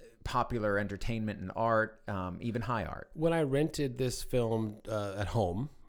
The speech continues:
Speaker 2: uh, you know how you'll get forty-eight hours to watch a movie? I, uh, watched it with, uh, my daughter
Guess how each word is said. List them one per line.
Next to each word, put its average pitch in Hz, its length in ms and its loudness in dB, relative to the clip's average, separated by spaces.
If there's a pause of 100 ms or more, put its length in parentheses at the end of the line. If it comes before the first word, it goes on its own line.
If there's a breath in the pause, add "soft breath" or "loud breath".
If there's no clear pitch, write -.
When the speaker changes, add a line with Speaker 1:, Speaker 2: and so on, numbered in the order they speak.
(280)
Speaker 2:
uh, 110 100 -6
you 117 140 -2
know 120 120 2
how 117 100 2
you'll 107 160 4
get 101 220 -4
forty-eight 104 400 2
hours 98 300 0
to 95 140 2
watch 98 200 -2
a - 20 -2
movie? 95 320 -2 (760 loud breath)
I, 123 540 4 (140)
uh, 107 340 2
watched 123 460 6
it - 160 -8
with, 98 340 -2
uh, 90 300 -2
my 92 120 -2
daughter 98 540 0